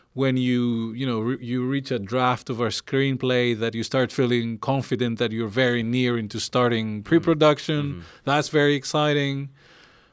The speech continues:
Speaker 1: Pre-production pretty s-, sucks because
Speaker 2: Yeah.
Speaker 1: pretty much because, <laughs> you know, there's so many, you know, difficulties and practicalities that you need to solve. Uh,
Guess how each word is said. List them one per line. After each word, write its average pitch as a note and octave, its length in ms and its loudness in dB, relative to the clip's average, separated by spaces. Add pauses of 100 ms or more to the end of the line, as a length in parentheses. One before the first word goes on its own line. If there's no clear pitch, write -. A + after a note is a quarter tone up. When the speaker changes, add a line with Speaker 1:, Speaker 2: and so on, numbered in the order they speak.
Speaker 1:
Pre-production B2 720 4
pretty G#2+ 300 0
s-, - 240 -8 (200)
sucks - 720 -2
because - 260 0 (120)
Speaker 2:
Yeah. G#2 100 -4
Speaker 1:
pretty A2+ 240 0
much A2 480 -2
because, A2 480 -2 (440)
<laughs> - 380 -6
you D3+ 80 4
know, D3 80 6
there's C#3 220 8
so E3+ 180 8
many, C3+ 680 4 (540)
you D#3 120 -4
know, B2+ 140 0
difficulties B2 920 4
and A2 200 -2
practicalities B2 960 0
that A#2 120 -2
you A2+ 100 -4
need A2+ 200 -4
to - 80 -16
solve. A#2+ 720 0 (580)
Uh, A2+ 480 0